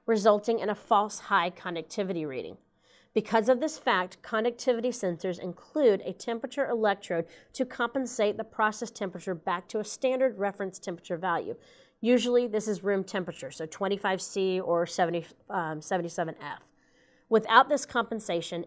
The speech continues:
any temperature changes would appear as a change in a conductivity value.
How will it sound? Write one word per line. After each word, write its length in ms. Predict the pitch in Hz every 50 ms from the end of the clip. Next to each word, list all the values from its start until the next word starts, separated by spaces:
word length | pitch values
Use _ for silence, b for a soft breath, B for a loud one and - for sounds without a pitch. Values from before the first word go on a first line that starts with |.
| - _
any 220 | - 226 233 254 247
temperature 420 | 254 - 240 226 240 202 - 226
changes 480 | 214 - - 214 202 190 180 185 180 -
would 120 | 202 202
appear 460 | 202 202 - - - 214 196 190 196
as 180 | - - 190 196
a 40 | 196
change 440 | 196 - - - 190 175 175 180 -
in 120 | - 175
a 40 | 170
conductivity 640 | - - 170 156 156 160 - - - 170 160 160 151
value. 380 | 139 143 110 85 78 65 -